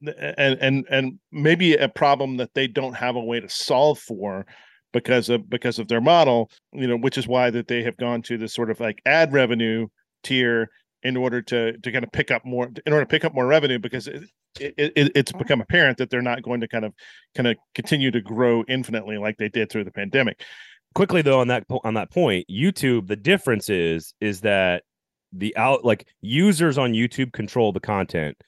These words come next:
Speaker 2: Users on TikTok don't control the content nearly as much as they think they do. Um, it eventually just is the algorithm, again, owned by China, uh, feeding you the things that you love, which is fine. And I think it's great. I'm not an old man who thinks TikTok is bad or whatever,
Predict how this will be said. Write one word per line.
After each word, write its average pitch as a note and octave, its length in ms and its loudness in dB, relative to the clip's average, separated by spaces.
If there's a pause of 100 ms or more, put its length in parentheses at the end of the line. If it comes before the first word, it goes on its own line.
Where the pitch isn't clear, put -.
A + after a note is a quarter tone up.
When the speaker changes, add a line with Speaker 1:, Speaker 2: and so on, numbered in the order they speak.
(360)
Speaker 2:
Users C#3 500 0
on A#2+ 140 0
TikTok A2+ 460 0
don't A2 220 -2
control A2 300 -2
the F#2 80 -4
content G2+ 400 -6
nearly A2 260 2
as F2+ 120 -2
much G2+ 180 -2
as F2 100 -4
they D#2+ 120 -2
think G#2 200 -4
they D3 120 0
do. F3 260 4 (480)
Um, F#2+ 420 -2
it G#2+ 100 -2
eventually A#2 400 0
just G#2 260 -2 (100)
is F#2 200 -4 (180)
the F#2 180 -2
algorithm, A2 500 0
again, A#2+ 440 2 (200)
owned D#2+ 180 -6
by A2+ 140 0
China, A#2+ 380 2 (340)
uh, F2+ 180 -2 (100)
feeding C#3 280 -2
you B2+ 100 2
the A2+ 60 -2
things A2 240 0
that G#2+ 100 -4
you F#2 160 -2
love, G#2+ 320 2
which E3+ 160 -2
is A#3 100 -4
fine. A#2+ 300 2
And C3+ 160 -2
I B2 160 0
think D#3 160 -2
it's - 120 -6
great. B2+ 260 4
I'm B2+ 100 0
not C#3 180 0
an B2+ 100 0
old B2 180 2
man A#2 180 2
who A2+ 80 0
thinks A#2+ 220 -6
TikTok A2+ 340 -4
is G#2 80 -10
bad F2+ 240 0
or F#2 80 2
whatever, F2 360 0